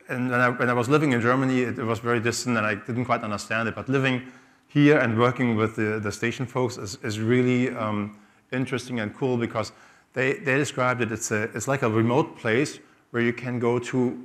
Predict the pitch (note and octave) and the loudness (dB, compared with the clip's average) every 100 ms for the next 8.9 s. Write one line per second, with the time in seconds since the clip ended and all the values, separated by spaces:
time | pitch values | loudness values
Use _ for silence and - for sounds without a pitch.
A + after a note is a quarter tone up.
0 | - - C3 G#2+ G#2 - A#2 A2 A#2 - | -18 -10 -6 -4 -4 -4 0 0 -2 -6
1 | A2+ G2+ B2 C3 C3 - B2 A#2+ A2 A2 | -4 -2 0 0 0 -2 -2 0 0 -2
2 | A#2 C3 C#3 A2 G2+ A2 C#3 A#2+ C3 B2 | -4 -4 -2 -2 -2 -4 -4 -4 -6 -6
3 | - A#2+ - G#2 A2+ G2+ G#2+ A2 - A2 | -6 -6 -8 -12 -12 -12 -10 -12 -12 -16
4 | - G2+ - _ _ _ _ _ F#2 G#2 | -8 -8 -8 _ _ _ _ _ -14 -8
5 | A2 A2 D3 D#3+ - C3+ C3 G#2+ F#2+ G#2+ | -8 -2 0 0 0 0 0 0 -4 -4
6 | G#2 - - - A2+ C3+ D3 B2+ A2+ B2 | -6 -12 -18 -4 0 4 4 4 2 0
7 | C3+ A2+ - C3+ B2+ G#2+ G2+ G2 B2 G#2+ | 0 -6 -6 -6 -4 -4 -6 -4 -2 -2
8 | G2+ F#2+ - A2+ G#2+ G#2 C#3 G#2+ C#3 | -4 -8 -2 0 0 0 0 0 -2